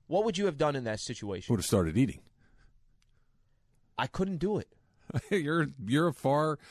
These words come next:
Speaker 1: Didn't
Speaker 2: more
Speaker 1: take,
Speaker 2: gracious <laughs> host than I am.
Speaker 1: didn't take a sip of wine, didn't have anything, and you're nowhere in sight. <laughs> So, and you know, it's kind of a tight squeeze to get in.
Speaker 2: It is.
Speaker 1: So now I'm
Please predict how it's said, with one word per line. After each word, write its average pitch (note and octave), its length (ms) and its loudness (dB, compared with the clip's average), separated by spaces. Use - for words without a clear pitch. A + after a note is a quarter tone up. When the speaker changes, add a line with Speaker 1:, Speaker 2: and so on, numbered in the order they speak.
Speaker 1:
Didn't C3 140 0
Speaker 2:
more C#3 140 6
Speaker 1:
take, A#2 220 4
Speaker 2:
gracious C3 520 2
<laughs> - 80 -8
host C#3 280 4
than A2+ 160 2
I A2 180 0
am. - 80 -6
Speaker 1:
didn't F#3 300 0
take F#3 220 0
a D#3+ 40 -4
sip - 280 -4
of C#3+ 100 -2
wine, A#2 460 -4
didn't F#3+ 280 0
have D#3 300 0
anything, A#2+ 600 -2
and C3+ 140 -4
you're D#3+ 180 2
nowhere D#3+ 420 0
in A2 100 -6
sight. B2 380 -4
<laughs> - 40 -12
So, F3 420 2
and F3 160 0
you A3 80 -2
know, A#3+ 140 4
it's E3 80 -2
kind F3+ 180 0
of D3 60 -4
a C3+ 40 2
tight D3 300 0
squeeze D3+ 380 -4
to C#3 100 -8
get B2+ 180 0
in. C3 300 -4
Speaker 2:
It A#2 100 2
is. G2 300 -2
Speaker 1:
So - 180 -2
now F#3+ 400 0
I'm D#3 220 0